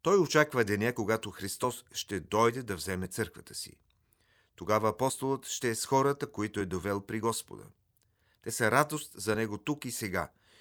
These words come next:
и ще бъдат негова радост и през вечността. Между другото, дали някой на небето ще дойде при вас да ви благодари за ролята ви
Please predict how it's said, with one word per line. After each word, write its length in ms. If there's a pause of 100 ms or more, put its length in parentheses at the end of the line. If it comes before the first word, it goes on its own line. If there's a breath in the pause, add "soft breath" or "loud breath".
(140 soft breath)
и 80
ще 180
бъдат 320
негова 440 (120)
радост 680
и 140
през 320
вечността. 540 (560)
Между 200
другото, 500 (380 soft breath)
дали 260
някой 460
на 120
небето 380
ще 240
дойде 340
при 180
вас 280
да 120
ви 120
благодари 480
за 220
ролята 380
ви 220